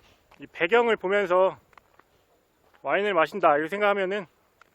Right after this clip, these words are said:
좀 더 맛있게 먹을 수 있을 것 같아요. 그래도 가격이 오천 짜, 한 사천 원 정도밖에 안 하니까요. 또 일레에 오셨다면은 한 번쯤 방문, 방문해 보시는 것도 괜찮을 것 같아요.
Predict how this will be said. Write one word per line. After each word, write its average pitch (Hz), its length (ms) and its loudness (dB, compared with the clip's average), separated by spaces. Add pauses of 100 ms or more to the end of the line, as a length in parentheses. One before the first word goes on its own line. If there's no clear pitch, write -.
(720)
좀 202 100 -10
더 196 80 2
맛있게 160 340 2
먹을 165 200 -2
수 175 100 -10
있을 - 120 -10
것 165 100 -2
같아요. 123 400 -4 (1500)
그래도 180 220 -6
가격이 208 760 0 (720)
오천 220 380 0
짜, 160 200 6 (460)
한 160 140 -14
사천 233 340 -2
원 233 220 0
정도밖에 208 420 0
안 151 140 4
하니까요. 170 440 2 (1160)
또 170 80 -10
일레에 208 280 4
오셨다면은 196 840 2 (640)
한 190 120 -6
번쯤 220 440 2
방문, 196 500 0
방문해 220 420 -2 (540)
보시는 247 300 -4
것도 202 180 0
괜찮을 190 320 0
것 180 60 0
같아요. 139 340 2